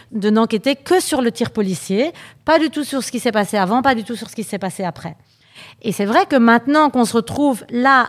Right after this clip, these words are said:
avec uniquement ce policier à la barre, à lui, on ne peut pas lui reprocher les mensonges de ses collègues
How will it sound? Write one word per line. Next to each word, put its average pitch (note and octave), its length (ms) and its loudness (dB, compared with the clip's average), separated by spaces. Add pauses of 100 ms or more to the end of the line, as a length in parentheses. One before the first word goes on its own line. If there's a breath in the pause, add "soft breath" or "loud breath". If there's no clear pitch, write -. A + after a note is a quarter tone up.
avec A3+ 420 -2
uniquement D4 580 0
ce - 140 -2
policier G3 760 -4 (320 soft breath)
à G#3+ 80 -8
la F3 120 -2
barre, E4 380 0 (760 soft breath)
à A3+ 120 4
lui, E4+ 340 6
on C4 100 2
ne A#3 40 0
peut C4+ 140 0
pas C4+ 160 2
lui B3+ 140 2
reprocher A3+ 440 2
les G#4 240 0
mensonges D4 380 -4
de A3+ 60 -8
ses - 140 -6
collègues G#3 500 0